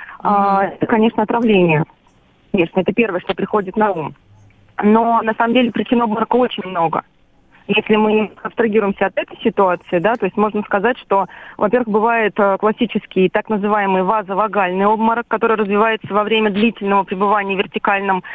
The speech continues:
Speaker 1: положении, при длительном стоянии, например, как раз, а, при линейках. Конечно, он не
Speaker 2: Ну, не,
Speaker 1: приходит
Speaker 2: ну,
Speaker 1: к такому
Speaker 2: массе же, ну,
Speaker 1: результату.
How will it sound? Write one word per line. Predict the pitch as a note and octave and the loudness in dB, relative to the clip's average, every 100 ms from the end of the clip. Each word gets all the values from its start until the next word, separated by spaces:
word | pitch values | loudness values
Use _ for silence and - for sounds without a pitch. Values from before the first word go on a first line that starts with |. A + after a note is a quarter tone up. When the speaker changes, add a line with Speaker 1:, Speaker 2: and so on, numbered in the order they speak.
| - - | -16 -8
Speaker 1:
положении, | G#3 A3 G#3+ C4+ B3 | 0 0 2 2 2
при | F3 G#3+ | 0 0
длительном | F#3+ A3 G3+ G3+ | 0 -4 -2 -2
стоянии, | - A3 G3+ A3 C4+ A#3+ | -2 -4 0 0 0 2
например, | G3 F#3+ G3+ A3 | 0 0 0 0
как | A#3 G3 | 0 -2
раз, | G3+ A3+ - - - - | 0 -2 -6 -20 -20 -12
а, | - G3+ G3+ | -2 0 2
при | G3 A3+ | 0 4
линейках. | A3+ A#3+ F#3+ E3+ D3+ - | 4 4 2 0 -4 -2
Конечно, | G#3+ B3 - | 0 0 2
он | A3+ A#3 | 2 2
не | A#3+ | 2
Speaker 2:
Ну, | F3+ | -2
не, | A3 | -2
Speaker 1:
приходит | A#3+ G#3+ | 0 -2
Speaker 2:
ну, | - | -8
Speaker 1:
к | - | -6
такому | G3+ C4 | -4 0
Speaker 2:
массе | A3 F#3+ | 0 2
же, | F3+ F3+ | 0 0
ну, | F#3+ | 0
Speaker 1:
результату. | F#3 G#3 G3 F#3 F3+ G3+ B3 | 0 0 0 -2 0 -2 -2